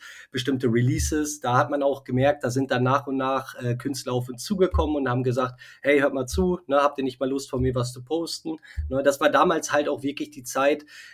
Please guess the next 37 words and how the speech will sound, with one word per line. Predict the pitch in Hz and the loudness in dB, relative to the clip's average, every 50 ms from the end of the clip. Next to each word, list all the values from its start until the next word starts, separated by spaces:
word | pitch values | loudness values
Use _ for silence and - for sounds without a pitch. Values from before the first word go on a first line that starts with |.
| - | -6
wenn | - 131 | -2 0
man | 139 135 135 | 0 2 2
jetzt | 139 139 - | 0 0 0
mal | - 135 - | -2 -4 -2
zurück | - - 123 135 - - | -2 -2 -2 -2 -2 -2
überlegt, | 127 139 139 139 143 147 143 - | -4 -2 -2 -2 -2 -4 -4 -8
zweitausendfünfzehn, | - - - 131 131 127 - 151 151 147 - - - 139 131 | -8 -6 -4 -4 -4 -4 -4 -6 -6 -6 -6 -8 -8 -6 -6
zweitausendsechzehn, | - - - 127 123 120 123 139 139 135 - - - 156 143 139 139 | -6 -6 -4 -2 -2 0 0 -2 -2 -4 -8 -10 -6 -4 -4 -2 0
ja, | 123 123 135 131 | 0 0 0 0
wo | 135 127 | -2 -2
Social | 123 - 139 139 135 - - 131 | -4 -4 -4 -4 -4 -4 -4 -4
Media | 139 151 147 139 127 - - | -6 -2 -2 -2 -2 -2 -4
immer, | - 143 151 151 151 - | -4 -2 0 0 0 0
immer | 135 139 139 135 127 | 0 -2 -2 -2 -4
größer | 123 127 131 143 143 - 156 147 131 | -4 -4 -4 -4 -4 -4 -4 -4 -4
wurde, | 143 143 147 156 151 147 147 - - - _ - | -4 -4 -2 -2 -2 -2 -4 -8 -18 -20 _ -4
ja, | 120 127 139 131 | 0 0 2 2
und | 127 127 123 123 | 2 0 0 2
wo | 123 | 0
die | 123 131 131 | 0 0 0
Artists | 123 123 131 147 147 - 156 139 - - | 0 2 2 2 0 0 -6 -8 -6 -6
und | 139 123 | -6 -2
Labels | 123 131 139 139 143 139 139 - | 0 0 0 0 -2 -4 -4 -4
dann | - 127 | -4 -2
auch | 131 127 123 | -2 -4 -2
angefangen | 127 131 143 147 147 - 147 135 135 135 | -2 -2 -2 -2 -2 -2 -4 -4 -2 -2
haben | 139 139 139 139 135 | -2 0 0 -2 -2
oder | - 123 113 117 | -4 -2 -2 -2
gemerkt | 110 117 107 113 123 135 143 139 - | -2 0 2 2 4 4 2 2 0
haben, | 139 131 127 | -2 -2 0
"Hey, | 123 135 143 131 - - - - - - | 0 0 0 0 -2 -6 -12 -14 -14 -8
wir | - 117 | -8 -2
sollten | 110 123 127 127 123 127 | 2 2 2 2 0 -6
vielleicht, | - - 131 131 135 - - - - - | -8 -6 -4 -4 -4 -4 -6 -12 -10 -6
ähm, | 127 123 123 123 123 123 123 123 | -4 -2 0 2 2 0 0 0
auch | 127 127 139 135 - - - _ | 0 2 2 2 0 -4 -12 _
un-, | 135 135 123 | -2 -2 -2